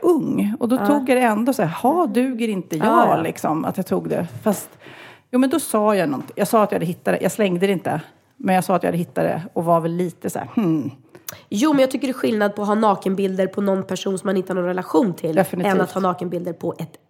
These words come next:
Speaker 2: ex.
Speaker 1: Ja, men
Speaker 2: Då är det så här,
Speaker 1: definitivt.
Speaker 2: vänta, släpp det.
Speaker 1: Men du tycker det var rätt att de slängde det?
Speaker 2: Japp.
Speaker 1: Jag tyckte nog att det var fel att de slängde. Och jag skulle aldrig våga slänga det själv. För det,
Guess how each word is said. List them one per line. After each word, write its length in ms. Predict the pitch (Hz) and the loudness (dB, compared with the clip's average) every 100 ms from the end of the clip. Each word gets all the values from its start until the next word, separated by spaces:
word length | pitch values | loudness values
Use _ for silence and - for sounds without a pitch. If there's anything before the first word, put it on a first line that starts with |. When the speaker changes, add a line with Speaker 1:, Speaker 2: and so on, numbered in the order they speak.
| - | 0
Speaker 2:
ex. 340 | 359 - - | 0 -2 -6
Speaker 1:
Ja, 80 | 214 | 0
men 180 | 214 202 | 2 2
Speaker 2:
Då 60 | 208 | 0
är 20 | |
det 60 | 240 | 2
så 120 | 190 | 0
här, 60 | - | 0
Speaker 1:
definitivt. 400 | 170 160 - - | -2 -4 -10 -6
Speaker 2:
vänta, 280 | 190 190 - 160 _ _ _ | -4 -4 -8 -10 _ _ _
släpp 600 | - - 226 254 - - | -20 -10 -8 -8 -12 -14
det. 160 | - - - | -14 -8 -2
Speaker 1:
Men 120 | 214 | 0
du 140 | 277 | 0
tycker 240 | 277 240 214 | 0 2 2
det 80 | |
var 60 | 214 | 4
rätt 240 | 233 220 | 2 2
att 80 | 208 | -2
de 80 | 180 | -2
slängde 400 | - 160 170 - | -2 -2 -2 -2
det? 60 | 156 | -2
Speaker 2:
Japp. 340 | 175 - - - _ - - - - _ - | -2 -2 -10 -20 _ -20 -20 -20 -20 _ -8
Speaker 1:
Jag 140 | 190 | -6
tyckte 240 | - - 196 | -6 -6 -4
nog 240 | 170 160 | -6 -6
att 60 | - | -12
det 60 | |
var 60 | - | -14
fel 500 | - - 220 190 - | -16 -8 -4 -4 -6
att 80 | - | -10
de 100 | - | -12
slängde. 320 | - - - | -12 -12 -8
Och 80 | 170 | -8
jag 120 | 170 | -6
skulle 200 | - - - | -6 -8 -4
aldrig 360 | 294 233 220 226 | -4 -2 0 2
våga 200 | 180 175 | 0 -2
slänga 200 | 175 - | -6 -6
det 60 | 165 | -2
själv. 280 | 175 123 170 - _ _ - | -2 -2 -6 -14 _ _ -6
För 80 | 175 | -2
det, 180 | 185 | -2